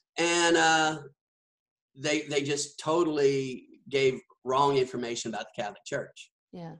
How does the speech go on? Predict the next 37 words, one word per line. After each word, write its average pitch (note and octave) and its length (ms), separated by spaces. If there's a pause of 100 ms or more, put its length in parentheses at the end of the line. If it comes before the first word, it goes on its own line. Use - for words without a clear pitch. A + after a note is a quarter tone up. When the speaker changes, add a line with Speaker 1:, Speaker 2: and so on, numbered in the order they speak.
(260)
Speaker 1:
And B2+ 480
so C3+ 320
I C#3+ 160
went D#3+ 320
to C#3+ 100
the C3 80
last D3 480
presentation A#2+ 680
after A#2 240
I'd A2+ 100
been A2+ 180
told C3+ 300
about A2+ 140
this, A#2 200 (580)
and B2 80
I C#3+ 100
went D#3 180
up D#3 200
to D#3 120
the C3 460 (100)
pastor C#3 520
afterwards. C#3 600
I C3+ 60
said, - 200
"Look," E3+ 300 (760)
I C3 40
said, E3+ 140
"I D#3 120
appreciate G3 500
the B2+ 60
spirit D3 680 (140)
in D#3 120
which D3+ 280
you C#3 400 (180)
did B2+ 240
this E3 240
because - 380